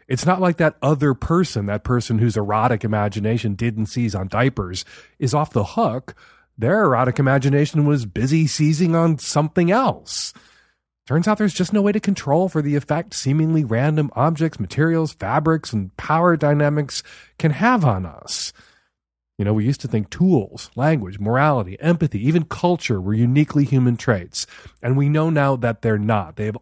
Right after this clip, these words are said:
all been observed in other animals. But you don't see squirrels running around in latex catsuits carrying riding crops. Kinks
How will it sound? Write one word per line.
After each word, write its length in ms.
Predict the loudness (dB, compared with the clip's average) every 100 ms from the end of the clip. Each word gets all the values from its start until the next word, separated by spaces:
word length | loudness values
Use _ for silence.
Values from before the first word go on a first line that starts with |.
| -4
all 320 | -2 0 0
been 180 | 0 0
observed 540 | 0 0 2 0 -2
in 80 | -4
other 280 | -2 -2 -2
animals. 680 | -4 -8 -14 -20 -14 -14 -14 -20 _ _ _ _ _
But 160 | -6 -4
you 100 | -4
don't 440 | 2 4 4 0
see 220 | -2 -2
squirrels 680 | -2 -4 -2 0 2 0 -2
running 320 | -2 0 0
around 300 | 0 0 0
in 120 | -2
latex 540 | -2 -4 -4 -8 -8 -10
catsuits 640 | -4 -4 -4 -2 -4 -4
carrying 540 | -8 -6 -2 -2 -2 -2
riding 400 | -2 -2 -6 -6
crops. 560 | -6 -6 -12 -12 -12 -12 -18 -20 _ _
Kinks 520 | 4 6 6 2 -6